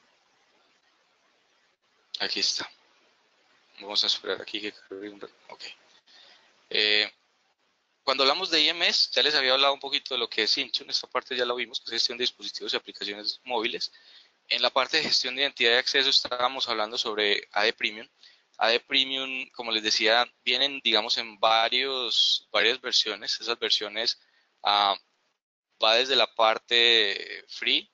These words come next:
que es para todos aquellos que ya tienen una, una versión, ah, de Office trescientos sesenta y cinco, ya tienen sus usuarios sincronizados o ya tienen usuarios creados en cloud. Am, esa versión gratuita les permite entonces tener algunas, eh, posibilidades como activar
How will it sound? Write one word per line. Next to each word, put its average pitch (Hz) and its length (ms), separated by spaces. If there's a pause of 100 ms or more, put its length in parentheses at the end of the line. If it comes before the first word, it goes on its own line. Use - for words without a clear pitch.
que 110 160
es - 140
para 123 260
todos 113 240
aquellos 117 380
que - 100
ya 104 160
tienen 120 240
una, 117 380 (420)
una 117 200
versión, 110 680 (340)
ah, 107 500
de 110 100
Office - 240
trescientos 117 280
sesenta - 40
y 170 40
cinco, 175 200
ya 113 80
tienen 127 240
sus 113 180
usuarios 107 260
sincronizados 135 540
o 120 60
ya 107 100
tienen 123 220
usuarios 113 340
creados 110 300
en 135 80
cloud. 131 340 (520)
Am, 107 680
esa 127 240
versión 123 260
gratuita 117 380
les 120 140
permite 107 420
entonces 120 400
tener 101 220 (100)
algunas, 113 540
eh, 104 400
posibilidades 104 580
como 123 340 (300)
activar 113 420